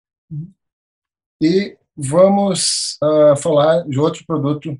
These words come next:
Speaker 2: de, de
Speaker 1: Carne.
Speaker 2: de
Speaker 1: Carne.
Speaker 2: carne, que é,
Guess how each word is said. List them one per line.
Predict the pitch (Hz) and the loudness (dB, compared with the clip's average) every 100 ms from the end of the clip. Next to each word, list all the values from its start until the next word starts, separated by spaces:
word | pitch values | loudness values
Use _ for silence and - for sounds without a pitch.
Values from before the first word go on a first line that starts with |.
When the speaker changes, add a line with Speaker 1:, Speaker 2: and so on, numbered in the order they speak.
| - | -10
Speaker 2:
de, | 123 - | -12 -8
de | 120 120 - | -10 -10 -2
Speaker 1:
Carne. | 220 175 135 | -2 -2 -4
Speaker 2:
de | 117 113 113 _ _ | -4 -4 -8 _ _
Speaker 1:
Carne. | - 196 143 | -4 -4 -2
Speaker 2:
carne, | 143 127 95 - _ _ _ _ _ _ _ _ _ - | 0 0 0 -10 _ _ _ _ _ _ _ _ _ -6
que | |
é, | 131 127 127 | 0 2 2